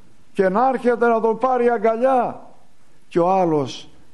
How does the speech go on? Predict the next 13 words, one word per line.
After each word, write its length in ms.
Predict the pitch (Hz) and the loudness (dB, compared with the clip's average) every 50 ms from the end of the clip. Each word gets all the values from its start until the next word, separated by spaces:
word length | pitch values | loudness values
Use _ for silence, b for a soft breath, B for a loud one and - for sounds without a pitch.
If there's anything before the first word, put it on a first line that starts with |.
| - - - | -20 -18 -12
άρχισε 680 | - - - - - - - - - - - - - - | -10 -8 -8 -8 -8 -10 -14 -14 -12 -10 -10 -8 -8 -6
να 180 | - - - - | -6 -8 -8 -8
κλαίει. 480 | - 123 117 117 110 - - - - - - - B B B B B B B | -8 -6 -6 -4 -4 -6 -6 -10 -12 -14 -16 -18 B B B B B B B
Μυστήριο 920 | - 151 147 139 - - - 196 226 240 247 247 233 220 208 208 202 190 175 | 4 4 4 2 0 0 2 4 4 6 6 4 4 4 2 2 2 2 2
άνθρωπος, 760 | 175 170 160 135 120 - - 131 110 - - - - - b b b b b b b | 2 0 -2 -4 -6 -10 -12 -14 -14 -14 -14 -16 -16 -16 b b b b b b b
άβυσσος 840 | - 220 247 262 262 254 254 214 208 226 214 175 - 190 180 - - | 0 2 4 4 4 2 0 -2 -4 -6 -6 -4 -4 -4 -4 -2 0
ο 80 | 165 | 2
άνθρωπος. 800 | 156 156 147 135 120 - - - - - - - - - - b b b b b b b | 2 2 0 -2 -4 -6 -8 -10 -12 -12 -14 -16 -16 -16 -18 b b b b b b b
Η 140 | 147 143 | 2 4
άβυσσο 560 | 180 220 233 233 226 196 190 208 185 - - 202 | 4 4 4 2 0 0 0 -2 0 2 2 2
αυτού 400 | 190 185 - - 240 269 262 - | 2 0 0 0 2 2 2 4
του 140 | 220 214 | 2 2
ανθρώπου 760 | 208 202 185 - 208 226 254 269 269 - - 233 220 190 - | 2 2 -2 -2 0 2 2 2 2 0 -2 -4 -4 -4 -4